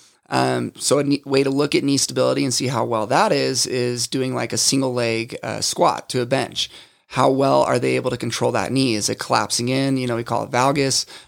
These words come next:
Um, are you pronating your foot in so you don't have good stability in your foot? Um, being able to work on those is super important. Um, and, and the way you get it better is a lot of times the assessment is a great way to actually work on that as well.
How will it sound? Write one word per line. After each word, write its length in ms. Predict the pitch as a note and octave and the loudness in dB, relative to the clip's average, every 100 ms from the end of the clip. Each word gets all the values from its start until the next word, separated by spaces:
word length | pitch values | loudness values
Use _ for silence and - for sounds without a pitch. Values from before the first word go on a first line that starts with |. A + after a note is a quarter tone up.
| - | -6
Um, 400 | B2+ A#2+ A#2 A2+ | -2 0 0 -2
are 80 | B2+ | -2
you 120 | B2+ | -4
pronating 520 | A#2+ C3 C3+ B2 A#2+ | 0 0 2 0 -2
your 120 | G#2+ G2 | -6 -8
foot 340 | - D3 C#3+ | 0 2 4
in 220 | C#3 C#3 | 4 2
so 120 | C3 | 0
you 80 | B2+ | -2
don't 100 | A2+ | -2
have 120 | A2 | -4
good 120 | A2 A2+ | -4 -6
stability 400 | - A#2 A2 G#2+ | -6 -6 -6 -8
in 60 | |
your 100 | G#2 | -12
foot? 440 | - D#3 E3 D#3 - - - - - | -2 4 4 2 -4 -20 -20 -20 -4
Um, 480 | C#3 B2+ B2 A#2 - C3+ A#2+ | 0 2 0 -2 -6 -10 0
being 180 | D3 | 2
able 160 | E3 D3 | 4 2
to 60 | C3+ | 0
work 260 | C#3 B2+ | 0 0
on 160 | C3 B2 | -2 0
those 440 | A#2 D3 F#3 - | 0 0 2 0
is 340 | - B2+ B2 A2+ | 0 0 2 0
super 480 | - - C#3 C3+ B2+ | 0 2 2 0 -4
important. 480 | A#2 B2+ C3+ E3 - - _ _ C3 | -2 -2 -2 -4 -6 -20 _ _ -2
Um, 440 | B2+ A#2+ A#2 A2+ - | 0 0 -2 -4 -2
and, 220 | C3 C3 | -2 0
and 260 | C3+ B2 - - | -2 -2 -8 -10
the 100 | B2 | 0
way 100 | C3 | 2
you 80 | C#3 | 4
get 120 | C3+ | 2
it 80 | B2 | 2
better 380 | G3 F3 C3+ | 2 2 0
is 320 | - - B2 A#2 | -2 -4 -2 0
a 60 | |
lot 160 | C3+ F3 | 2 2
of 60 | |
times 240 | - C#3 B2+ | 0 -2 -2
the 80 | C3 | -2
assessment 580 | - D3+ - C3+ A#2+ | 2 2 2 -2 -6
is 140 | B2+ A#2 | -6 -8
a 60 | |
great 300 | A#2+ B2+ B2 | -6 -4 -4
way 200 | A#2+ A#2 | -2 -4
to 480 | B2 - B2 B2 A#2 - - | -4 -6 -4 -4 -8 -14 -8
actually 440 | G2+ A#2 - B2 | -8 -6 -6 -6
work 280 | A2+ C#3 F#3 | -4 -4 -4
on 140 | A#2+ F#2 | -4 -6
that 200 | D#2 E2+ | -10 -10
as 160 | G#2 | -8
well. 320 | D3 F#3 - | -2 -2 -2